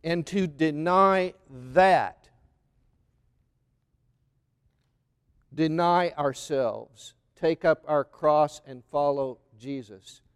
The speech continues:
To deny, uh, that is, our false self that goes by my name and I by it.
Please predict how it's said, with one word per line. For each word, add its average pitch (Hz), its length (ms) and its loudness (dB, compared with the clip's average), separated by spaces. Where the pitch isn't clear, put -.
To 147 100 -2
deny, 170 640 2
uh, 151 240 0
that 151 280 4
is, 147 480 -4
our 156 320 6
false 175 760 2
self 123 480 -2
that 147 280 -4
goes 170 400 6
by 139 280 4
my 151 360 -2
name 131 560 -8
and 131 240 -10
I 147 220 0
by 123 240 -4
it. 104 260 -20